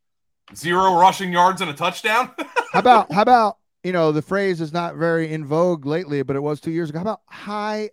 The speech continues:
Speaker 2: leverage snaps and touches?
Speaker 1: Yeah. Yeah, I
Speaker 2: For
Speaker 1: mean,
Speaker 2: Edwards-Helaire.
Speaker 1: he, like, I wouldn't mind se-, I, I wouldn't mind selling him high if you can get some, so-,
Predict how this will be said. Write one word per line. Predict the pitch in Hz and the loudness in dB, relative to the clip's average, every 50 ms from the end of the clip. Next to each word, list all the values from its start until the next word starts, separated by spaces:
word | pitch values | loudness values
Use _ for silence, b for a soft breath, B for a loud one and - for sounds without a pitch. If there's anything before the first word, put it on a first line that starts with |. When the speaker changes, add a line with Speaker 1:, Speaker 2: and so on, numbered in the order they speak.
| _ | _
Speaker 2:
leverage | 143 143 143 151 165 175 165 156 156 156 175 170 170 156 151 143 - _ _ _ _ | -14 -12 -8 -6 -6 -6 -6 -6 -4 -2 -2 -2 -2 -4 -8 -18 -20 _ _ _ _
snaps | - - - 160 160 156 156 151 - - - - | -20 -20 -12 -8 -8 -8 -6 -8 -10 -14 -14 -14
and | 185 160 | -16 -12
touches? | - 143 113 101 - 101 95 92 - - - - _ _ _ _ _ _ _ _ _ _ _ _ | -10 -10 -12 -12 -14 -20 -20 _ -20 -20 -20 -20 _ _ _ _ _ _ _ _ _ _ _ _
Speaker 1:
Yeah. | 95 92 90 92 _ _ _ _ | -20 -20 -20 -20 _ _ _ _
Yeah, | 151 196 208 139 | -10 -8 -6 -6
I | 131 | -6
Speaker 2:
For | 147 - | -8 -8
Speaker 1:
mean, | - - | -8 -8
Speaker 2:
Edwards-Helaire. | 120 117 120 110 123 120 | -10 -10 -10 -10 -10 -10
Speaker 1:
he, | 113 104 123 | -10 -10 -12
like, | 113 - _ _ _ _ _ _ _ _ _ _ _ _ _ _ _ _ | -12 -14 _ _ _ _ _ _ _ _ _ _ _ _ _ _ _ _
I | _ 151 175 | _ -6 -4
wouldn't | 202 220 226 196 170 | -4 -6 -8 -4 -2
mind | 175 185 185 180 175 | 0 0 0 0 -2
se-, | - - 175 | -6 -8 -8
I, | - 156 151 127 | -8 -8 -8 -4
I | 151 170 | -4 -4
wouldn't | 185 214 220 185 147 | -2 -4 -8 -10 -8
mind | 139 147 160 160 151 | -4 -2 -2 -2 -2
selling | 143 - 151 139 135 123 | -4 -6 -4 -4 -4 -4
him | 113 120 | -6 -4
high | 127 127 123 117 | -2 -2 -2 -4
if | 113 - | -6 -12
you | 113 | -18
can | 113 | -16
get | 107 117 120 123 | -10 -10 -10 -10
some, | - - 113 104 110 _ | -10 -16 -18 -18 -18 _
so-, | _ - - 123 | _ -14 -14 -12